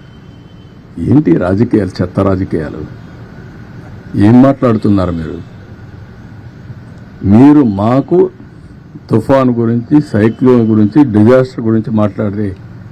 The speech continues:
పరిస్థితి మీకుందా? తెలుగుదేశం పార్టీ ఎప్పుడు కూడా ఒక బాధ్యత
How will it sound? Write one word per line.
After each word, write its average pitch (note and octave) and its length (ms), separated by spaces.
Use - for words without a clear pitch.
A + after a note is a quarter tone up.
పరిస్థితి A#2+ 480
మీకుందా? E2 420
తెలుగుదేశం A2 640
పార్టీ G2 260
ఎప్పుడు A2+ 280
కూడా A2+ 180
ఒక A2 80
బాధ్యత A#2 380